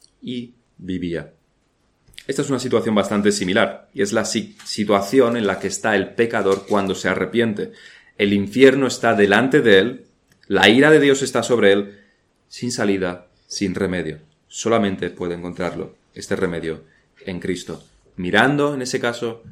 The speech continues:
a la serpiente, invocando, en este caso, el nombre de Jehová. Pero, ¿qué significa exactamente invocar el nombre de Jehová?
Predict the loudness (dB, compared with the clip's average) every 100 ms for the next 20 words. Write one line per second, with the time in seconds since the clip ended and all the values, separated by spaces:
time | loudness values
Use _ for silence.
0 | -18 -6 -2 0 -2 0 -2 0 -4 -6
1 | -10 _ -6 0 2 2 4 2 2 -2
2 | -4 -8 -8 -8 -6 -8 -8 -10 -8 -6
3 | -6 -6 -8 -10 -14 _ -18 -12 -10 -8
4 | -8 -12 _ _ _ _ _ _ _ _
5 | _ 0 2 2 2 2 4 4 2 -2
6 | 0 2 2 2 2 2 2 -2 0 -2
7 | -2 -2 -2 -4 -10